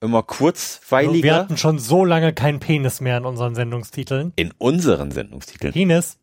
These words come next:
Speaker 1: Ähm, Penis, Penis, Penis. Ähm, nee, aber wenn man mal so die, ähm,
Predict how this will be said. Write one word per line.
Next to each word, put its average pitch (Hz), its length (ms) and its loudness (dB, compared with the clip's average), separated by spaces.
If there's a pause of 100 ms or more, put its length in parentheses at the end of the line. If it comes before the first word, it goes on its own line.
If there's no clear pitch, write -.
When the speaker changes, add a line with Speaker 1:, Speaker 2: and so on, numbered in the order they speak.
Speaker 1:
Ähm, 107 380 2
Penis, 98 340 0
Penis, 80 340 -2
Penis. 113 440 -2 (260)
Ähm, 101 300 2 (420)
nee, 170 240 4
aber 120 140 4
wenn 123 140 4
man 127 120 2
mal 120 260 4
so 120 140 -2
die, 104 460 4
ähm, 90 600 0